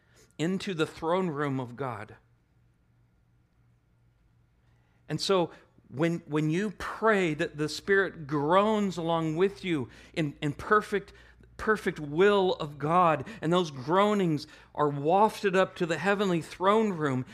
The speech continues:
and Jesus takes those and perfectly translates those and places those before the Father. And, and as he places those before the Father,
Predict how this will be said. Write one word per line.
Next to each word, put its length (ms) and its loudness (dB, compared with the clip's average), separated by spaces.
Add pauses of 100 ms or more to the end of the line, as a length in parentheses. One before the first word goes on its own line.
(140)
and 160 0
Jesus 460 0
takes 320 -8
those 180 0
and 120 0
perfectly 540 2
translates 760 -2
those 260 -2 (180)
and 180 -6
places 580 0
those 240 0
before 500 0
the 100 -4
Father. 640 0 (500)
And, 200 -2 (100)
and 100 0
as 140 2
he 80 0
places 600 0
those 180 0
before 340 -2
the 100 -2
Father, 400 0